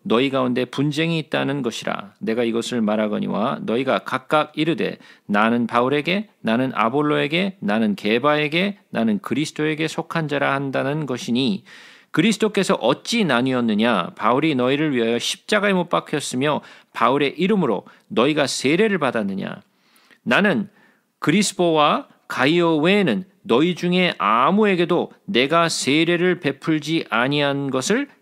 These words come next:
감사하노니 이는 아무도 나의 이름으로 세례를 받았다 말하지 못하게 하려 함이라. 내가 또한 스데바나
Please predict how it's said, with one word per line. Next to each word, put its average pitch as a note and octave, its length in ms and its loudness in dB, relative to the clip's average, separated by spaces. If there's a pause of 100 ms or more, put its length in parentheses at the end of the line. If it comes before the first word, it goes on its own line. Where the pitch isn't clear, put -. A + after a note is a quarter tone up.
(180)
감사하노니 D#3 1200 2 (380)
이는 F#3 340 4 (240)
아무도 F#3+ 680 4
나의 B2+ 520 2
이름으로 A#3 560 2 (200)
세례를 F#3+ 680 2
받았다 D#3+ 760 0 (460)
말하지 D3 720 0
못하게 F3+ 720 -2
하려 F3 380 0
함이라. C#3+ 680 -4 (2750)
내가 F#3 300 2
또한 D3+ 440 2
스데바나 D3+ 840 2